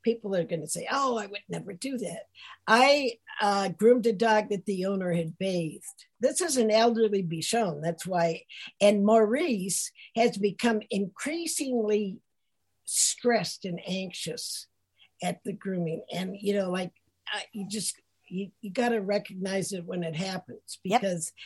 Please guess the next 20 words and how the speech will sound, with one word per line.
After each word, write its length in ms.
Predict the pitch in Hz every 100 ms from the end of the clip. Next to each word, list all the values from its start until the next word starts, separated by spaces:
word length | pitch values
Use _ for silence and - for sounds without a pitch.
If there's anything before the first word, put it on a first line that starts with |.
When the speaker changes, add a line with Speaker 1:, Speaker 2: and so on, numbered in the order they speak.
| - -
Speaker 1:
it's 240 | 185 175
not 260 | 220 233 233
that 120 | 208
he's 160 | 208 170
being 340 | 214 214 190
fussy 540 | - 208 220 220 220
or 80 | 190
anything. 400 | 196 202 190 202
He 200 | 196 190
was 240 | 175 175 -
just 240 | 208 202 185 156 -
definitely 880 | 220 226 208 190 180 - 190 180 180 - _ _ -
anxiety 760 | 196 196 170 190 180 175 175 160
and 180 | 156
stress. 600 | - - 165 139 - - - - - - _ -
And 400 | 190 185 190 - _
it, 260 | - 202 202 _
it 100 | 202
was 240 | 214 208 -
just 340 | - 226 -